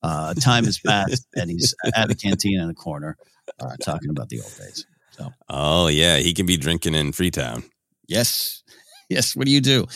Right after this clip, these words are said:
Speaker 1: I sit here. Um, the <laughs> final one, uh, making it really personal. Is there an award or honor you've received that would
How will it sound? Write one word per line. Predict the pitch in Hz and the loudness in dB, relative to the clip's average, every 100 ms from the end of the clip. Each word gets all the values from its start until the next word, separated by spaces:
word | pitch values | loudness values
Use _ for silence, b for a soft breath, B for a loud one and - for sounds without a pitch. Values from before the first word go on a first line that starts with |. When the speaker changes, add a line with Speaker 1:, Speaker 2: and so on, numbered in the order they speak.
| B 123 110 | B -8 -6
Speaker 1:
I | 78 87 | -2 2
sit | - - - | 2 0 -6
here. | - - B B B _ | -14 -18 B B B _
Um, | 120 123 123 120 113 104 | 4 6 6 4 0 -2
the | 123 151 131 | 2 4 4
<laughs> | |
final | - - - - 143 - 202 170 | 2 -2 -2 2 0 2 2 2
one, | 143 143 139 131 B 185 170 131 | 2 4 4 2 B -4 -4 -2
uh, | 120 120 120 120 123 123 127 127 - - - - | 2 4 4 4 4 2 0 -2 -4 -6 -8 -2
making | 69 127 113 | 0 2 0
it | |
really | - 135 120 | 2 4 4
personal. | 98 110 98 101 98 92 | 2 0 0 0 -2 2
Is | 131 240 | 4 4
there | 370 | 2
an | 330 | 2
award | 117 104 120 131 110 | 2 2 2 2 2
or | 98 | 0
honor | 104 107 107 101 | 0 2 2 0
you've | 95 107 120 | 0 2 2
received | 113 - 82 71 71 80 | 0 0 -2 -6 -8 -10
that | |
would | 85 | -14